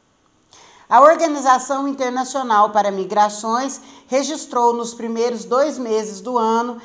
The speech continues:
cento e sete pedidos de retorno voluntário de imigrantes em Portugal, dos quais noventa por cento são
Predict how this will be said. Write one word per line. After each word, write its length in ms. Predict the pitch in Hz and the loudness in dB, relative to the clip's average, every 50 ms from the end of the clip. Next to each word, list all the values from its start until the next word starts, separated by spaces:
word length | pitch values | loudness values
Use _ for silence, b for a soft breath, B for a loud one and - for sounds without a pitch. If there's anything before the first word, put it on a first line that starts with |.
| B B B | B B B
cento 520 | B - - - 285 302 330 339 330 320 | B -12 -6 -4 -4 -2 -4 -4 -6 -8
e 80 | 311 277 | -8 -8
sete 420 | - - 247 240 254 247 247 254 | -4 -2 -2 0 -2 -2 -6 -10
pedidos 680 | - 262 254 202 180 190 208 220 226 233 196 226 214 | -12 -12 -12 -12 -10 -10 -8 -6 -6 -6 -6 -8 -10
de 100 | 180 202 | -8 -6
retorno 580 | 226 - 220 214 214 214 208 208 214 208 208 202 | -6 -6 -6 -6 -8 -6 -6 -4 -4 -4 -6 -4
voluntário 840 | 202 226 233 254 285 285 269 - 226 214 214 214 220 220 214 233 226 B B B B B B | -2 -2 -2 -2 -4 -6 -2 2 4 6 8 8 8 6 4 0 -10 B B B B B B
de 140 | 190 220 269 | -8 -6 -4
imigrantes 720 | 269 277 277 190 214 208 208 208 214 220 220 220 208 170 | -4 -4 -4 -4 -4 -2 -2 -2 -2 -4 -4 -8 -10 -8
em 160 | 208 226 226 220 | -6 -6 -6 -6
Portugal, 800 | 220 226 240 247 269 294 285 - 220 180 196 185 185 196 208 214 | -4 0 2 2 2 2 0 -4 -4 0 4 6 6 6 6 4
dos 320 | 202 196 302 320 311 - | 0 -4 -4 -4 -6 -6
quais 640 | - - 262 226 214 220 220 240 247 233 - - B B B B B B | -2 4 6 8 10 10 8 6 4 -2 -8 -14 B B B B B B
noventa 500 | 214 226 247 226 226 277 302 320 311 330 | 2 2 2 2 2 -2 -2 -2 -2 -4
por 220 | - 285 285 269 | -4 -6 -8 -8
cento 460 | 269 - 240 214 220 233 233 214 220 | -8 -8 -6 -4 -4 -4 -6 -8 -12
são 580 | 214 - - 226 214 220 220 220 226 233 - | -12 -8 -2 0 2 2 2 0 -2 -6 -12